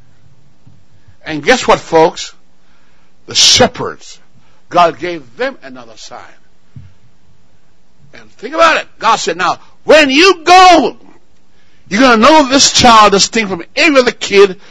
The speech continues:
because this child is wrapped in swaddling clothing. That means other babies are not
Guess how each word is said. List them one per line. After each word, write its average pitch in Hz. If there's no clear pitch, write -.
because 120
this 180
child 143
is 104
wrapped 139
in 107
swaddling 147
clothing. 92
That 131
means 131
other 156
babies 117
are 101
not 127